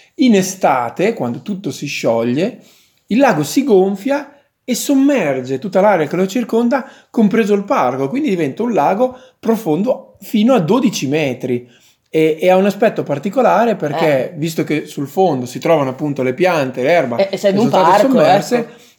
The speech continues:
Speaker 1: assumono un colore verde. Noi diciamo che l'abbiamo visto comunque un po' verde,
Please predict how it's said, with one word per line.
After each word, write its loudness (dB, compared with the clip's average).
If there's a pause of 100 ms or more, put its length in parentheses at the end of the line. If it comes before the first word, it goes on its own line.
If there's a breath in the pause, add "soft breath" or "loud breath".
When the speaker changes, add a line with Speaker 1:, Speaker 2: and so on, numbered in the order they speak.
Speaker 1:
assumono 0
un -2
colore 2
verde. -2
Noi -4
diciamo 0
che -4
l'abbiamo -2
visto -6
comunque 0
un -2
po' -2
verde, 0